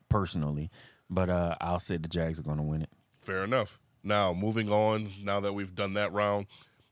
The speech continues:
Speaker 2: uh, Chiefs go against the lowest seed. Chiefs are going, and my Chiefs are going against Jacksonville.
Speaker 1: Right.
Speaker 2: My homeboy's whooping that ass. Sorry.
Speaker 1: Yeah, I, I,
Speaker 2: <laughs>
Speaker 1: that,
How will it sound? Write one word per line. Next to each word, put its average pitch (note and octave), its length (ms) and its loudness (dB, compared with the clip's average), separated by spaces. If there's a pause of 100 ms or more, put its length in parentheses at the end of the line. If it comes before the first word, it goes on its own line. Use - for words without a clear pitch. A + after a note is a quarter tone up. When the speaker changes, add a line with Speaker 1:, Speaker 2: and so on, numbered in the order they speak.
(120)
Speaker 2:
uh, A2 220 4
Chiefs C#3 300 -2
go A#2+ 160 2
against G#2 220 -4
the G2+ 60 -6
lowest G#2 300 0
seed. G#2+ 280 -2 (280)
Chiefs F#2+ 220 -4
are F#2 40 -8
going, G2 240 2
and F#2 140 -6
my A2+ 220 4
Chiefs F#2+ 420 -6 (340)
are F#2+ 80 -4
going G2 220 0
against F#2 380 -6 (100)
Jacksonville. F#2 600 -2 (560)
Speaker 1:
Right. D#2 260 -4 (180)
Speaker 2:
My G2+ 100 -2
homeboy's G#2 400 0
whooping G2 200 -2
that F#2+ 120 0
ass. F2 240 -2
Sorry. F#2+ 340 2
Speaker 1:
Yeah, A#2 320 6
I, A#2 240 6
I, C3+ 260 6
Speaker 2:
<laughs> F3+ 140 2
Speaker 1:
that, C#3 180 2